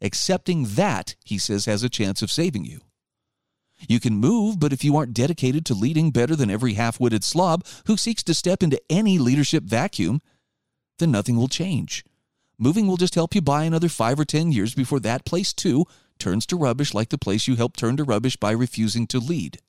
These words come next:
Some people move perpetually, investing next to nothing in the land they temporarily inhabit. Dare I say that the hedonism of doing that makes one a leech, on par with the half-witted slob?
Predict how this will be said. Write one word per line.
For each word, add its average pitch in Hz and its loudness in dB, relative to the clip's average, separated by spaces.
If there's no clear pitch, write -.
Some 185 0
people 185 4
move 180 2
perpetually, 151 0
investing 135 2
next 139 0
to 147 0
nothing 156 0
in 135 0
the 120 2
land 139 0
they 135 2
temporarily 143 0
inhabit. 147 -2
Dare 143 4
I 170 4
say 143 2
that 156 -2
the 113 2
hedonism 165 2
of 104 -2
doing 143 2
that 139 0
makes 135 -2
one 143 2
a 113 2
leech, 101 -4
on 160 0
par 151 2
with 170 -4
the 101 0
half-witted 127 0
slob? 127 0